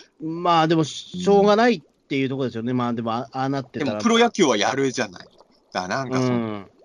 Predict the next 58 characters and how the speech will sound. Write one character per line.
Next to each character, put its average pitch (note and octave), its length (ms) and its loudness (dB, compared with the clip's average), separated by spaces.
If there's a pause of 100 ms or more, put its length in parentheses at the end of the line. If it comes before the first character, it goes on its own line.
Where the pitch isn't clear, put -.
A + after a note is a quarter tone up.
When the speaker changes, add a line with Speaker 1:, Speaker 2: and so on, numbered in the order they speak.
(100)
Speaker 2:
な G#2 220 -4
ん G#2+ 100 -12
か G2+ 160 -4
な C#3 400 0
と E3+ 100 0
思 D3+ 120 -2
っ - 20 0
ち - 20 -2
ゃ - 20 -12
う。 - 40 -12
Speaker 1:
で F3 60 -8
も、 G#3 40 4
プ A#3 60 8
ロ - 0 -
野 A#3+ 100 6
球 D#3 220 -4
で C3 80 -2
も A2+ 80 -4
ま A#2 80 -4
た A#2 80 -6
ち - 60 -12
ょ - 20 -8
っ - 20 -10
と G#2+ 80 -10
ク - 100 -10
ラ D#3+ 100 -2
ス - 60 -10
タ F3 120 2
ー - 20 -2
感 E3+ 220 -2
染 B2 140 -4
み G#2 100 -8
た G#2 100 -10
い G2 60 -10
な G2 140 -12
こ - 160 -20
と A2 100 -6
に A2 80 -4
な A#2+ 80 -2
っ - 20 -6
て B2 100 -10
ま F#2+ 120 -10
し - 60 -20
た F#2 80 -20
け F2+ 80 -20
ど F#2 80 -18
ね。 G#2 400 -10 (260)
Speaker 2:
じ F#2 120 -8
ゃ G2+ 60 -2
あ、 F2+ 60 -6
だ F#2+ 120 -4
っ - 80 -8 (100)
た A3 100 2
ら、 D3 100 2
こ C3+ 180 -6
う、 - 20 -4 (220)
こ C3+ 440 -4
う、 B2 100 -8